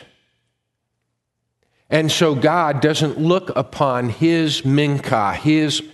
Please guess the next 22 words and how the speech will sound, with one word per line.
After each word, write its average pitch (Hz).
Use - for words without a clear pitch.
offering, 120
his 143
tribute, 120
but 160
he 170
does 170
look 165
upon 135
Abel. 135
And 151
this 208
infuriates 156
Cain. 87
It -
says 156
he 156
became 151
angry, 151
he 120
becomes 117
very 143
hot. -